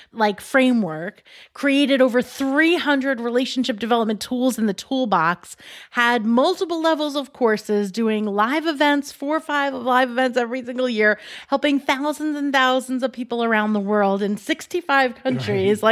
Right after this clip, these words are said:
Speaker 1: Like,
Speaker 2: Changing the world for the better from
Speaker 1: never, ever
Speaker 2: Right.
Speaker 1: would have imagined that being the version of myself that I was in that moment. One of the key things I want you to get from that, though, is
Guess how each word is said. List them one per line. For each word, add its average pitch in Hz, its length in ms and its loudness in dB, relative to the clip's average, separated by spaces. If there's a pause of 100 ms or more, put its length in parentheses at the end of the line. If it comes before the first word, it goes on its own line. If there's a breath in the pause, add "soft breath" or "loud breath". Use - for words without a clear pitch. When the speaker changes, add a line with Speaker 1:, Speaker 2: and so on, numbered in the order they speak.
Speaker 1:
Like, - 60 -20 (180)
Speaker 2:
Changing 170 400 -4
the 143 60 0
world 151 260 0
for - 120 -4
the 139 100 -2
better 135 320 0
from 285 200 8
Speaker 1:
never, 339 800 2
ever 349 420 2
Speaker 2:
Right. 320 100 2
Speaker 1:
would 302 120 0
have 277 100 0
imagined 311 580 0
that 226 380 0 (500 soft breath)
being 277 260 4
the 262 80 4
version 269 380 0
of 277 100 0
myself 254 480 0
that 240 140 2
I 226 80 2
was 226 280 0
in 220 100 -4
that 190 180 -2
moment. 196 580 0 (540 soft breath)
One 247 160 2
of 240 80 2
the 247 80 0
key 311 200 0
things 311 320 -2
I 262 120 2
want 233 220 -2
you 214 140 -2
to 202 60 -2
get 240 260 0
from 214 220 -2
that, 180 260 -2
though, 180 280 4
is 185 320 0